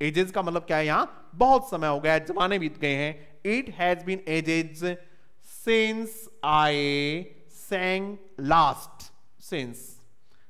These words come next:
तब से। Since वाले हमने क्वेश्चंस टेंस में भी बहुत सारे किए थे। Since, ठीक है, तो since की ये जो फ्रेज होती है इधर वाली, ये किस में होती है? पास्ट सिंपल में होती है।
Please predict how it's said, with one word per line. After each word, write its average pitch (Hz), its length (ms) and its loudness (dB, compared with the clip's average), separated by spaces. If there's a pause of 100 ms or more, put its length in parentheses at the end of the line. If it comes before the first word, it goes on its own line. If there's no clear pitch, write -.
(200)
तब 226 180 6
से। - 300 -6 (1080)
Since 208 360 -2
वाले 190 360 4 (440)
हमने 180 220 0
क्वेश्चंस 196 720 -6 (440)
टेंस 277 320 2
में 240 140 -2
भी 190 100 -6
बहुत 135 220 -8
सारे 117 200 -4
किए 113 180 -14
थे। - 140 -18
Since, - 600 -8
ठीक 208 140 -6
है, - 340 -8
तो 156 60 -8
since 214 280 -4
की 226 120 -6
ये 202 260 0
जो 285 120 -4
फ्रेज 220 340 -2
होती 202 180 -8
है 202 60 -2
इधर 160 160 0
वाली, 160 400 2 (340)
ये 175 100 0
किस 208 240 -8
में 220 100 -6
होती 208 220 -6
है? 175 260 0 (440)
पास्ट 202 400 6
सिंपल 147 520 -8
में 117 140 -14
होती - 240 -18
है। - 100 -20